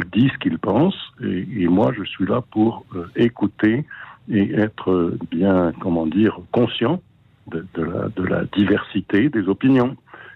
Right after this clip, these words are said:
Par conséquent, ensuite, euh, je suis chargé de, de faire en sorte que, euh, les, les, les pensées étant exprimées, il y ait un chemin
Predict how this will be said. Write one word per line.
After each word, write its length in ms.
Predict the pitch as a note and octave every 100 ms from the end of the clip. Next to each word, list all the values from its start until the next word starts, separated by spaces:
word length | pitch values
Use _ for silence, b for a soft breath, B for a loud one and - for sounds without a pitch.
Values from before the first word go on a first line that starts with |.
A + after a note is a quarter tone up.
| - -
Par 180 | -
conséquent, 480 | - - - - C3+
ensuite, 480 | C3+ - A2+ D3 -
euh, 140 | G2+ -
je 80 | F#2+
suis 320 | - - F#2+ E2+ B B B - - - -
chargé 440 | F#2 - F#3 D#3 F#3+
de, 220 | A#2 A2+ - B B - -
de 80 | -
faire 160 | - B2
en 140 | B2+
sorte 400 | B2 D3 E3 - -
que, 500 | A#2 B2 B2+ G#2+ G2+ B B B B - -
euh, 520 | A2 G#2 - A2 A2
les, 120 | G#2 G2+ -
les, 400 | G2 G2 F#2+ F2+ - C4
les 240 | E3+ G2 G2+
pensées 480 | A2 G#2 - A2 F2
étant 280 | F#2 B2+ A2
exprimées, 640 | - - - E2+ B2 D#3+ B B B -
il 240 | A#2 G#2+
y 80 | A#2
ait 60 | A2+
un 120 | G2
chemin 440 | - G#2 G#2 D3+